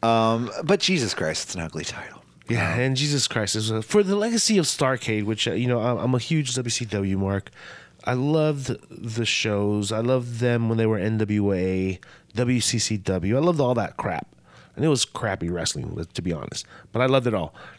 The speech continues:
Speaker 2: And to tarnish the legacy of Starrcade this way is, i-, i-, it's disappointing.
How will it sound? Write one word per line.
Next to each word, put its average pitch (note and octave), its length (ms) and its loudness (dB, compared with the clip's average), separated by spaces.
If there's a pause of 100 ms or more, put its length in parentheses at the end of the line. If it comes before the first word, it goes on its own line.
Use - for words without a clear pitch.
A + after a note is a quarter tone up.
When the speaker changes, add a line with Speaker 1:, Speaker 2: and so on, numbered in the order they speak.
(140)
Speaker 2:
And B2+ 160 0
to B2+ 100 -2
tarnish E3+ 480 0
the B2 180 2
legacy G#2+ 440 0
of G#2+ 60 -2
Starrcade F#2+ 500 -2
this A2 200 -4
way A#2 380 -2
is, - 540 -2 (1000)
i-, - 60 -4
i-, - 20 0
it's B2+ 540 0
disappointing. A#2 600 -2